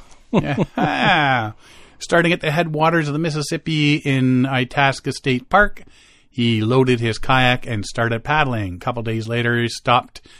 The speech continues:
Speaker 2: to take a picture with Paul and Babe. That'd be Paul Bunyan and his ox Babe. Before arriving at Cass Lake, where Sanders said one of the hardest parts of the journey was over.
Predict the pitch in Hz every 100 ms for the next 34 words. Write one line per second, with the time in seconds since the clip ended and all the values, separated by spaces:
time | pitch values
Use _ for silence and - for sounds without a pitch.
0 | - - 135 123 117 143 - 117 - -
1 | 139 139 151 135 110 98 110 139 147 127
2 | 147 165 190 - - - - - 113 104
3 | 92 110 104 107 107 104 101 101 98 98
4 | 101 - 95 104 98 101 107 _ - -
5 | 120 131 127 131 131 127 123 - - 139
6 | 139 - 127 139 139 123 117 117 - 131
7 | 127 127 123 - - - - - 135 113
8 | 113 107 101 123 131 123 - 131 - 127
9 | 135 135 147 160 170 175 120 92 92 -
10 | -